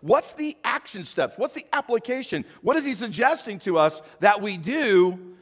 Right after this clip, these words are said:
to live our best life? The first thing that I hear him saying is this, "Hey, you guys better start living like I'm watching because I am. I know what's going on." And it's not from a lord it over or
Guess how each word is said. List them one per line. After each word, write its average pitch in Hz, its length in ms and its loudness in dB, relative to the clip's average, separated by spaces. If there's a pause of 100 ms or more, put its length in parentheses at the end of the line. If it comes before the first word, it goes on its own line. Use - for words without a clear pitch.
(100)
to 202 100 0
live 202 180 4
our 190 140 4
best 196 260 0
life? 208 500 -2 (340)
The 165 100 -6
first 330 320 2
thing 196 260 2
that 208 100 2
I 196 120 2
hear 202 180 2
him 185 120 -2
saying 185 560 0
is 180 120 0
this, 208 400 2 (200)
"Hey, 180 220 4
you 170 100 -8
guys 240 200 4
better 190 220 -2
start 180 220 2
living 165 200 0
like 147 160 0
I'm 147 140 0
watching 147 480 0 (640)
because 123 260 -6
I 110 140 0
am. 113 180 -6 (880)
I 196 80 4
know 220 180 6
what's 185 200 0
going 143 200 -2
on." 107 220 2 (880)
And 196 100 -2
it's 240 140 -2
not 285 220 6
from 247 160 4
a 208 160 6 (100)
lord 226 300 6
it 214 100 -2
over 202 500 4
or 113 220 -4